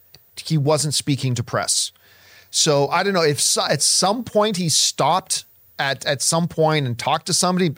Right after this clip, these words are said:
I'm guessing he probably wasn't supposed to. Um, but if they did,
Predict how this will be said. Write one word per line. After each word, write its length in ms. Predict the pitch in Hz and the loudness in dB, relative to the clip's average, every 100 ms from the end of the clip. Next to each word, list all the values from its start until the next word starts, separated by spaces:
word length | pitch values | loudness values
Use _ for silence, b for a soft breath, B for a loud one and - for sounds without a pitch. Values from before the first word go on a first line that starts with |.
| - | -4
I'm 240 | 123 139 | -2 0
guessing 340 | 120 139 170 | 0 -2 -2
he 60 | 143 | -4
probably 320 | - 143 131 | -2 -2 0
wasn't 300 | 120 123 123 | 0 -2 -2
supposed 460 | - - 113 135 - | -8 -2 -2 0 0
to. 260 | 190 233 - B B B B B _ | 0 0 -4 B B B B B _
Um, 540 | 120 117 113 113 113 - | 0 2 2 0 -4 -2
but 140 | 151 | 0
if 100 | 147 | 0
they 140 | 147 | 0
did, 480 | 131 131 151 226 214 | 0 2 2 2 -4